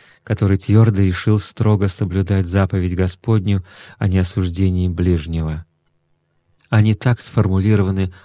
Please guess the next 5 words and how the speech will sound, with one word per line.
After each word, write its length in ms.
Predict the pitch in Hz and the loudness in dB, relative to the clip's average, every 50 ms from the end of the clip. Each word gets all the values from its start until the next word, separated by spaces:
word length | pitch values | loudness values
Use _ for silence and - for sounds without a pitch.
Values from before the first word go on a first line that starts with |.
| - _ | -16 _
архиепископом 1080 | - 104 95 104 - 110 98 92 92 - 110 98 - - 117 104 - 98 95 90 87 - - _ _ | -4 -4 -4 -2 -4 -2 -2 -2 -2 -4 -6 -6 -4 -6 -6 -4 -2 -4 -4 -4 -8 -14 -20 _ _
Иоанном 560 | - 98 95 95 92 90 85 80 78 78 78 | -2 2 2 4 4 2 2 0 -2 -6 -8
Шаховским. 800 | - - - 87 - - 90 - - - - - 90 78 73 78 - _ _ _ _ _ _ _ _ _ _ _ _ _ _ _ _ _ _ _ _ _ _ _ _ _ _ _ | -8 -10 -10 -8 -6 -8 -8 -8 -10 -14 -10 -8 -8 -8 -8 -10 -16 _ _ _ _ _ _ _ _ _ _ _ _ _ _ _ _ _ _ _ _ _ _ _ _ _ _ _
"Целый 440 | - - 123 123 123 117 117 113 | -4 0 4 4 6 6 6 4
мир 460 | 110 107 110 110 110 107 101 92 - | 4 2 2 2 2 2 2 -2 -6